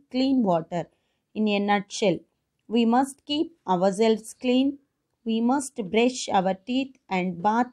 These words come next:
every day. Exercise keeps us fit. We must rest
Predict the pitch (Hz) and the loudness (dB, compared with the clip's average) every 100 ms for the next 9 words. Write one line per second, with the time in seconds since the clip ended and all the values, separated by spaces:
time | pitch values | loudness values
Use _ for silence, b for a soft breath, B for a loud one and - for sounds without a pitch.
0 | - 190 185 208 220 220 220 220 b b | -4 -4 -2 0 0 0 -2 -6 b b
1 | b 226 226 302 294 302 269 - 240 233 | b -10 -6 -4 0 0 -2 -4 -4 -2
2 | 240 226 214 - - 262 - _ _ _ | 2 2 0 -8 -4 -4 -4 _ _ _
3 | _ _ - 208 214 220 262 269 262 208 | _ _ -4 0 2 2 0 -2 -2 0
4 | 220 254 254 - | 2 0 -2 -14